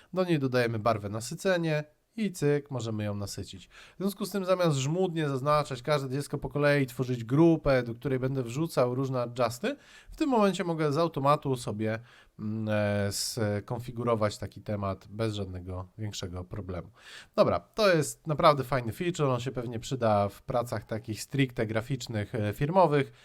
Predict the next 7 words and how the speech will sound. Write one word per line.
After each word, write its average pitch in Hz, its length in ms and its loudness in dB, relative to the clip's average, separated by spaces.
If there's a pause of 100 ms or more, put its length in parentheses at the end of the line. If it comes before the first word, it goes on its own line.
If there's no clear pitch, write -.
(200)
gdzie 131 100 -2
mamy 127 260 0
równe 160 260 4
obiekty, 131 500 0
mamy 107 280 0
jakieś 101 340 -4
mock-upy. 156 500 4